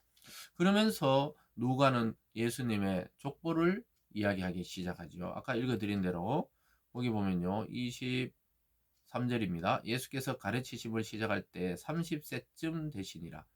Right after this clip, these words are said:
사람들이 아는 대로 요셉의 아들이니 요셉의 위는 헬리요. 그러니까, 어, 예수님의 할아버지죠. 헬리다. 그러면서 쭉 족보가 타고 올라갑니다.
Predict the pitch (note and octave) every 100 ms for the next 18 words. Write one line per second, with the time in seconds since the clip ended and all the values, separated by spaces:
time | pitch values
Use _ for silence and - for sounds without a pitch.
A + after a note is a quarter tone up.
0 | _ - A2+ B2+ B2+ B2 A#2+ F#2 F#2+ G2+
1 | G2 F#2+ F#2 A2+ A#2 C3+ C#3+ D3 - _
2 | - F#2 F2 E2+ E2 - - B2 C#3 C#3
3 | A#2+ F#2+ G2 C3 C3 D#3+ - _ _ _
4 | A#2+ A2 F#2+ F2 D#2 - _ _ _ _
5 | _ - C#3 B2+ A#2+ - _ _ _ _
6 | - A2 A2 A2+ C3 A#2+ G2+ F#2 F2+ -
7 | C#3+ C#3 D3 C#2+ F#2+ C3+ - _ A#2 G#2+
8 | F#2 - - - D3+ F3+ F3+ E3+ - A2+
9 | A2+ A#2+ C3+ - A#2 C#3 B2 - - G#2
10 | G#2 G2+ G2+ D#2+ D2+ -